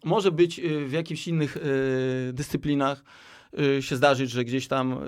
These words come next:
mniej przyjedzie czy coś, bo się tylko zgłasza. Tu jest na przykład strefowo, najpierw w województwie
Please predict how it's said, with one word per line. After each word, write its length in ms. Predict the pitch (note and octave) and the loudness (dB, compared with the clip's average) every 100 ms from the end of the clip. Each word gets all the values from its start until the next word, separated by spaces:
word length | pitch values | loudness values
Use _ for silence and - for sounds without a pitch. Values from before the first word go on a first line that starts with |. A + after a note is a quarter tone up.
| - | -8
mniej 260 | - C#3+ C#3 | 0 4 4
przyjedzie 460 | C#3 C#3+ C#3 C3 B2 | 2 2 4 4 0
czy 120 | B2 | 0
coś, 220 | - C#3 | 2 2
bo 120 | A#2+ | 2
się 60 | B2+ | 2
tylko 220 | C3+ C3 | 2 2
zgłasza. 360 | A#2+ B2+ A#2+ A#2 | 2 2 2 0
Tu 120 | - | 0
jest 140 | D#3 D#3 | 0 0
na 80 | |
przykład 220 | C3+ D3 C3+ | -4 -4 -4
strefowo, 540 | - C3+ D3+ B2 C3 | -4 0 2 2 2
najpierw 380 | C#3 C#3 C3+ B2+ - - - | -2 -4 -6 -8 -18 -20 -10
w 60 | |
województwie 680 | B2 D3+ C3 C#3+ - C3+ | 0 2 2 -2 -2 -4